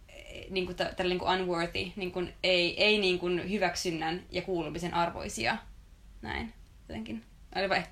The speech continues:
kömpelö suomennus. Mut joka tapauksessa siis ehkä nyt vaan voimistaa just sitä sellaista niinku oikein jotenkin syvää kuulumattomuuden ja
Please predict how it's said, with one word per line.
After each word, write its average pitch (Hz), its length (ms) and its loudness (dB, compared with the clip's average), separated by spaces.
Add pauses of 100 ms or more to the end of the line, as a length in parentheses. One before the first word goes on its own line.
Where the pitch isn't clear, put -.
kömpelö 180 240 2
suomennus. 208 680 -2
Mut 226 100 6
joka 311 160 10
tapauksessa 233 560 4 (260)
siis 240 240 4 (100)
ehkä 226 280 4
nyt 262 280 0 (160)
vaan 233 200 10
voimistaa 202 460 4
just 170 160 0
sitä 180 180 -4
sellaista - 420 -4
niinku 175 180 -4
oikein 180 360 4
jotenkin 175 300 -8
syvää - 440 -2 (920)
kuulumattomuuden 175 920 0
ja 208 140 0